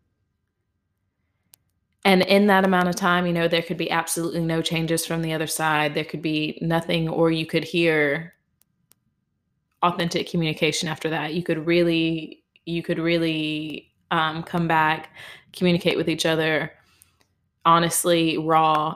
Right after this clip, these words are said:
and vulnerably, because you have just opened yourself up. You have just said how you feel. You have just spoken your truth. You have connected with somebody in a raw and vulnerable, like, open space. So that connection is always gonna be so much deeper than,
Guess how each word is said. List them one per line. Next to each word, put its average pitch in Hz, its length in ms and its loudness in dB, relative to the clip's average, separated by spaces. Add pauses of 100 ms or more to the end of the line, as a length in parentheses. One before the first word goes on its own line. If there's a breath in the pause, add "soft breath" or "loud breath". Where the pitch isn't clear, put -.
and 165 140 -2
vulnerably, 160 680 0
because 165 240 -4
you 175 100 -2
have 170 120 0
just 170 220 -2
opened 170 260 -2
yourself 170 360 -4
up. 170 220 -4
You 175 100 -2
have 170 120 -4
just 165 280 -2
said 165 520 2
how 175 140 0
you 165 160 0
feel. 165 360 2
You 160 120 -4
have 160 160 -8
just 165 180 -2
spoken 170 380 2
your 160 100 -2
truth. 160 380 -2
You 165 100 0
have 165 140 -4
connected 180 420 -2
with 190 120 -2
somebody 175 480 2
in 170 160 -2
a 160 80 -4
raw 165 400 4
and 165 220 -2
vulnerable, 160 540 0
like, 160 300 -4
open 170 320 2
space. - 680 -2 (760)
So - 140 0
that 175 200 2
connection 175 380 0
is 170 120 -4
always 165 320 2
gonna 160 160 -4
be 160 120 -2
so - 300 0
much 165 300 -4
deeper 175 400 2
than, 160 760 -2